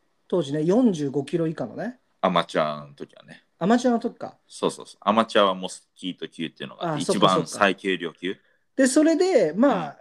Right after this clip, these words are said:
Speaker 1: デビューしたんだけれども、
Speaker 2: はい。
Speaker 1: 二回続けて判定勝ちみたいな感じで、ケーオーみんな待ってたけれども、あんま出せなかったんだよね。
Speaker 2: はい。そう、その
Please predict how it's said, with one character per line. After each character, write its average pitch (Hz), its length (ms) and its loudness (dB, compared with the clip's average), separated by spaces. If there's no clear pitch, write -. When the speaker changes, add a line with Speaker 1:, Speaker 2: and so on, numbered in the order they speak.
Speaker 1:
デ 294 260 -4
ビ 370 120 0
ュ 240 120 0
ー 190 60 -2
し - 160 -14
た 262 180 -2
ん 226 120 0
だ 156 160 -2
け 143 160 -6
れ 127 120 -4
ど 143 180 -12
も、 170 360 -2
Speaker 2:
は 160 200 -2
い。 220 40 2
Speaker 1:
二 226 120 -2
回 349 440 -2
続 277 440 -8
け 285 160 -2
て 254 440 2
判 269 400 0
定 262 220 -2
勝 233 180 2
ち 240 180 0
み 233 140 4
た 151 180 2
い 123 80 -4
な 117 120 -10
感 127 340 -8
じ 123 120 -14
で、 127 140 -4
ケ 277 300 4
ー 269 60 6
オ 208 60 6
ー - 20 -
み 165 160 -4
ん 170 40 -4
な 170 120 -2
待 202 160 0
っ - 40 -20
て 165 100 -4
た 127 140 -8
け - 100 -18
れ 113 140 -14
ど - 80 -20
も、 123 180 -6
あ 151 40 -4
ん 180 40 -2
ま 180 100 4
出 165 120 4
せ 269 120 4
な 220 120 4
か 113 120 -12
っ - 100 -20
た - 100 -14
ん - 40 -20
だ - 80 -20
よ - 60 -20
ね。 214 100 -4
Speaker 2:
は 269 60 -4
い。 - 40 -12
そ - 280 2
う、 117 40 4
そ 147 140 2
の 143 280 2